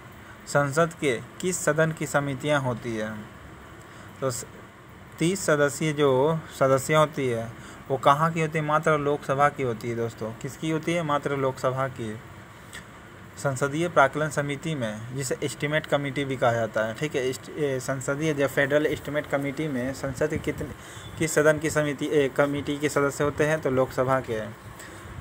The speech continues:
तीस सदस्यीय प्राक्कलन समिति संसद के किस सदन की समितियां होती? तो मात्र लोकसभा के। प्राक्कलन समिति में किसके सदस्य होते हैं? ध्यान रखिएगा, केवल लोकसभा के, और इसमें मंत्री नहीं होते हैं,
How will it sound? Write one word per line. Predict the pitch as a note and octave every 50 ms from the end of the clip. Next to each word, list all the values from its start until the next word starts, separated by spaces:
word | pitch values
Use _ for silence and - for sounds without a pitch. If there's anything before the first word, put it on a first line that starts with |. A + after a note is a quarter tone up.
| - -
तीस | D3+ E3 E3 -
सदस्यीय | - D3+ C#3+ C#3+ C#3+ C#3 - D#3 D3+
प्राक्कलन | - C#3 C3 C3 D3 D3 D3+
समिति | C#3+ - C#3+ C#3 C#3 C3 - D#3 D3
संसद | - - C3 C3 C3 - D3+
के | D3 - C#3+ C3
किस | - - D#3 D3+ - -
सदन | C#3+ C3+ C#3 D3 D3+
की | D3+ D3+ C#3+
समितियां | - C#3+ C#3 C#3 C3 C3 C#3+ C#3 C#3+
होती? | C#3+ C#3+ C#3 D3+ D3
तो | C#3 C#3
मात्र | C3+ C3+ C#3 C#3 C#3+ C3+
लोकसभा | C3+ C3 C3 B2 - - C3+ C3+ C#3+
के। | C#3 C#3 C3+
प्राक्कलन | A#2 - C3 B2+ - D3 D3+
समिति | D3 - D3+ D3 D3+ C#3 D3+ D3
में | D3 C#3
किसके | C#3+ C3 - - D3
सदस्य | - D3+ D3 D3 C#3 - D3+
होते | D3 C#3 D#3 D3
हैं? | D3+ E3+ F#3+ G3+ - - B2+ B2+
ध्यान | B2+ C3 C3+ C#3 C#3
रखिएगा, | C3+ C3 C#3+ C#3+ C#3
केवल | C3+ - C#3+ C#3 C3+ C#3 C#3+ C#3
लोकसभा | C3+ C3 B2 - - C3 C3 C3
के, | B2+ B2+ A#2
और | A2 B2 C3
इसमें | C3+ - C#3 C3+
मंत्री | C3 C3+ C3+ C#3 C3 - D3 D3 D3
नहीं | C#3+ C#3 C#3 C#3 C#3
होते | C3+ B2+ A#2 - A#2+ A#2 A2+
हैं, | A2 A2